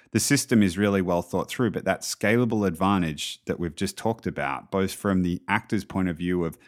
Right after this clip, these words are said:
of, of assets lying idle, and your point absolutely about the marginal cost of bringing on another room is effectively, or another, another property is effectively zero. It's, um, yeah, that's, that's disruptive.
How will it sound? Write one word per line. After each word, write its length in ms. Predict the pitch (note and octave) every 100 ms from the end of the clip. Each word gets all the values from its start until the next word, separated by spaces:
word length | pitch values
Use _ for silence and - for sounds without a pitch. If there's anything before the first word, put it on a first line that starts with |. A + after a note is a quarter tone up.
| - _ -
of, 280 | F2+ E2 - _ _ -
of 200 | F2 - _ _ -
assets 460 | G2 - G#2+ -
lying 260 | G#2 F#2+ F2+ E2
idle, 440 | D#2+ E2+ G#2 A#2
and 260 | F#2+ F2 E2
your 140 | F#2
point 460 | - - G#2+ F#2+ D#2+ -
absolutely 640 | G2+ F#2 G2 F#2+ A2+ F2+ E2
about 420 | D#2+ F2 D2+ - _ G#2+
the 140 | F#2+
marginal 400 | F#2+ G2+ F2+ F2
cost 380 | - A2+ G2+ -
of 100 | D#2+
bringing 280 | F#2+ F#2 F2+
on 140 | E2+
another 320 | E2 E2+ E2
room 300 | D#2 F#2+ F#2
is 240 | E2 D2 -
effectively, 760 | - - - A#2+ - F#2+ E2+ E2 -
or 100 | F2+
another, 380 | F2 E2+ D#2 -
another 280 | F#2+ F#2+ F2
property 420 | - G#2+ G#2+ F#2
is 100 | E2
effectively 640 | F2 - G2+ - E2 E2 D#2
zero. 440 | G2 A#2 D#2+ D2 - - _ _ -
It's, 340 | G2+ - - F#2
um, 400 | F2+ F2+ D#2+ C#2 _ _ _ _
yeah, 200 | A2+ D#2
that's, 580 | D#2+ A2 A2 - - - -
that's 260 | A#2 G#2
disruptive. 760 | - F#2 - F#2+ - - -